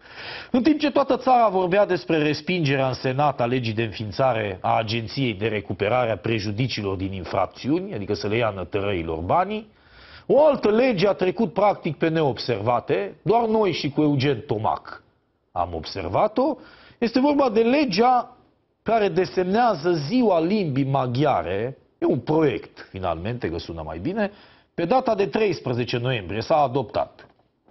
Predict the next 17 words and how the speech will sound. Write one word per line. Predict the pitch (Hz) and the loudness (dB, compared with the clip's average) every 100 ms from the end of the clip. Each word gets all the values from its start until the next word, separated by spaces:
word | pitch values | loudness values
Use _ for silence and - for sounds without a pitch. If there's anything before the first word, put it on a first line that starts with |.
| _ | _
Avem | 165 170 220 | -2 0 0
Ziua | 170 156 220 180 160 156 - | -2 0 4 6 4 2 -2
Limbii | 160 151 120 120 113 | 0 0 0 0 0
Maghiare. | 120 117 107 76 - - - _ - | -2 0 0 0 -2 -12 -20 _ -6
Pică | 170 175 | -2 0
bine, | 139 107 71 71 | 0 -4 -6 -6
treisprezece | 127 135 107 - 95 95 - 90 | -2 -2 -4 -6 -6 -6 -8 -8
noiembrie. | 98 170 202 202 214 220 - - - - - | -6 -4 -4 0 0 0 -6 -20 -20 -16 -2
La | 196 | 0
această | 202 254 247 208 | 2 2 0 0
dată | 185 240 214 | 2 2 2
vor | 190 185 | -2 -2
fi | 190 | 0
prezentate | 190 175 190 170 220 180 | 0 2 2 0 -2 -2
valorile | 139 101 208 240 190 139 123 120 | 0 2 4 4 2 2 -2 -2
minorității | 123 123 120 120 139 131 101 95 | -4 -2 -2 0 0 -2 -4 -4
maghiare, | 95 90 123 143 175 202 | -4 0 2 2 0 -4